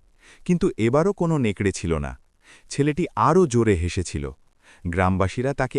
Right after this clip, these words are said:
আবার মিথ্যা না বলার জন্য গুরুতরভাবে সতর্ক করেছিল, কিন্তু ছেলেটি শোনেনি।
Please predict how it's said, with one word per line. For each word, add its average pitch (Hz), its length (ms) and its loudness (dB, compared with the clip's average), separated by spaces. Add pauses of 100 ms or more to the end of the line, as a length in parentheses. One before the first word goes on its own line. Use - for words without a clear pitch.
(120)
আবার 113 380 2
মিথ্যা 127 360 -4
না 90 200 2
বলার 117 300 2
জন্য 104 240 0 (380)
গুরুতরভাবে 139 800 0
সতর্ক 135 460 -2
করেছিল, 85 440 -2 (600)
কিন্তু 170 260 0
ছেলেটি 143 480 -2
শোনেনি। 117 480 -2